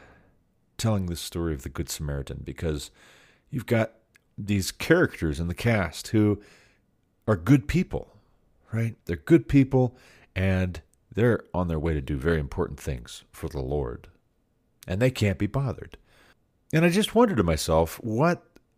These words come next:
excuses did they make for themselves as far as why they weren't gonna stop and help this guy that was beaten and left for dead and robbed, left for dead on the side of the road? What excuse did they tell themselves? Did they say,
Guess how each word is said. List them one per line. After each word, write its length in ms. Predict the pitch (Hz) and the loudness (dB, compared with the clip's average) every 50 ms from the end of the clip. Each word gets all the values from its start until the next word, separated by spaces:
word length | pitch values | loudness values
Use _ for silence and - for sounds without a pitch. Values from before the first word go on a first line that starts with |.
| _ _ | _ _
excuses 840 | 117 - - - - - - - 131 131 127 - - 113 98 85 - | -4 -4 -2 -4 -4 -4 0 4 6 6 6 6 4 0 0 0 -2
did 200 | - - 90 76 | -4 -4 -6 -2
they 160 | - 87 85 | -2 0 0
make 300 | 80 78 80 78 76 - | 0 0 -2 -4 -6 -8
for 120 | - - - | -10 -12 -12
themselves 720 | 67 69 67 65 - - - - - - - - - - _ _ _ _ _ _ _ _ _ _ _ _ _ _ - | -10 -10 -10 -10 -10 -10 -10 -10 -10 -12 -16 -18 -20 -20 _ _ _ _ _ _ _ _ _ _ _ _ _ _ -6
as 120 | 95 - | -6 -4
far 260 | - - 110 110 110 | 0 2 4 4 4
as 140 | 104 87 78 | 4 2 4
why 200 | 82 90 92 98 | 4 6 6 6
they 120 | 85 90 | 4 2
weren't 240 | 87 82 85 76 71 | 0 0 -2 -4 -6
gonna 140 | - 78 80 | -8 -10 -10
stop 340 | - - - 80 73 73 - | -8 -6 -6 -6 -6 -6 -6
and 100 | 73 69 | -8 -8
help 160 | 71 71 69 | -8 -8 -8
this 160 | - 73 - | -10 -12 -12
guy 220 | - - 71 69 65 | -12 -10 -10 -10 -10
that 120 | 64 - | -10 -10
was 260 | - 69 - - - - _ _ _ _ _ _ _ _ _ _ _ _ _ - | -12 -14 -14 -16 -18 -20 _ _ _ _ _ _ _ _ _ _ _ _ _ -6
beaten 280 | 90 85 - 80 80 | -6 -6 -4 -4 -6
and 120 | 78 71 71 | -6 -6 -4
left 200 | 71 69 - - | -6 -6 -8 -10
for 180 | - - - | -14 -14 -14
dead 300 | 67 - 69 64 64 64 | -10 -8 -6 -6 -6 -8
and 200 | 65 65 67 67 | -8 -10 -8 -6
robbed, 540 | 67 69 69 67 65 65 64 67 - - - - _ _ _ _ _ | -4 -2 -2 -2 -4 -6 -8 -10 -12 -16 -20 -20 _ _ _ _ _
left 200 | - 80 76 - | -10 -10 -10 -10
for 160 | - - - | -12 -12 -10
dead 220 | 67 71 71 69 69 | -8 -6 -6 -6 -6
on 80 | 69 | -8
the 80 | 67 69 | -8 -10
side 240 | - - 71 69 69 | -8 -6 -6 -6 -6
of 60 | 65 | -6
the 80 | 67 | -8
road? 340 | 65 67 65 64 64 64 - - - - - - - | -8 -6 -6 -8 -8 -10 -12 -18 -20 -20 -20 -16 2
What 160 | - 127 190 | 6 6 6
excuse 520 | 226 226 - - - - - 127 123 110 - | 6 6 2 -4 -4 2 4 4 4 4 2
did 180 | - 113 95 | -2 -2 2
they 100 | - 98 | 2 0
tell 280 | 90 - - 87 82 78 | 0 0 0 0 0 0
themselves? 480 | 71 73 67 - - - - - - - | -2 -4 -6 -8 -10 -10 -10 -10 -10 -10
Did 140 | - 80 | -8 -4
they 100 | 82 87 | -4 -2
say, 320 | 85 - - 92 90 90 | -2 0 0 0 0 0